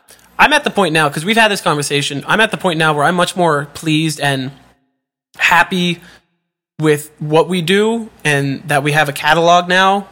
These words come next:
and that we're both serious about it and we have a pattern and it's really good practice in terms of, like, audio editing, video editing, whatever it is. I care about all of that so much more than numbers right now.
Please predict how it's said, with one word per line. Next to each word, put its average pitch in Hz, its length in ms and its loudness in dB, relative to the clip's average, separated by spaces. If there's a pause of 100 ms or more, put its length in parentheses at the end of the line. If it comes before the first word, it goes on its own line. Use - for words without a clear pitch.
(120)
and 147 220 -2
that 139 280 -2 (120)
we're 156 160 -2
both 151 580 -4
serious 160 540 -2
about 165 260 4
it 151 140 -2
and 139 80 -4
we 139 80 -2
have 143 100 -4
a 120 60 -8
pattern 160 440 2
and 139 120 -4
it's 139 140 -6
really 175 160 0
good 151 160 -4
practice 156 420 -2
in 143 80 -6
terms 143 220 -2
of, 139 80 -4
like, 123 200 -8 (460)
audio 160 360 4
editing, 151 300 0
video 151 280 2
editing, 143 260 0
whatever 143 300 0
it 139 60 -4
is. 170 280 -2 (260)
I 160 120 2
care 220 220 4
about 180 200 2
all 156 160 2
of 147 60 -2
that 143 160 0
so 151 160 -4
much 151 180 -2
more 160 140 0
than 143 140 -2
numbers 147 300 -2
right 170 140 2
now. 196 240 0